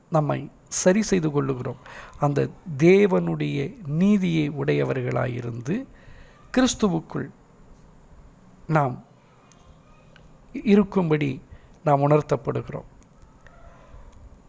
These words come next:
இந்த காரியங்களில்தான் கிறிஸ்துவையே நாம் ஆதாயப்படுத்திக் கொள்ளுகிற ஒரு அனுபவம் இருக்கிறது. கிறிஸ்-,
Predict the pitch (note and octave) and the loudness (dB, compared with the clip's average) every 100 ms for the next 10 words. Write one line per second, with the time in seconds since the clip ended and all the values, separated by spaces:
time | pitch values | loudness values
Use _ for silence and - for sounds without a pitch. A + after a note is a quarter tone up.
0 | - - F#3+ A#3 A#3 A#3 F3 - E3+ F3 | -20 -2 2 2 4 2 2 2 2 2
1 | D#3+ D#3 D3 C#3 C3+ D3+ B2 C3+ - _ | -4 -6 -8 -8 -6 -6 -6 -10 -18 _
2 | _ - - - G3 A3+ A#3 - A#3 A3+ | _ -20 -20 -2 2 2 2 0 2 2
3 | A3+ A3 G3 E3 D#3 D#3+ D#3+ D#3 D3+ D3+ | 2 0 0 0 0 2 2 0 -4 -6
4 | C#3+ C#3+ C3+ D3 C3+ C3+ C3+ B2+ B2+ B2+ | -6 -6 -6 -4 -2 -2 -2 -2 -2 -2
5 | C3 B2+ B2+ B2 B2 - - - - - | -2 -4 -4 -6 -8 -10 -12 -12 -20 -20
6 | - - - - - - - - - - | -20 -20 -20 -20 -20 -20 -20 -20 -20 -20
7 | - - - - - - - - - _ | -20 -20 -20 -20 -20 -20 -20 -20 -20 _
8 | - - - - - _ - F#3 F#3+ | -20 -20 -20 -20 -20 _ 0 0 0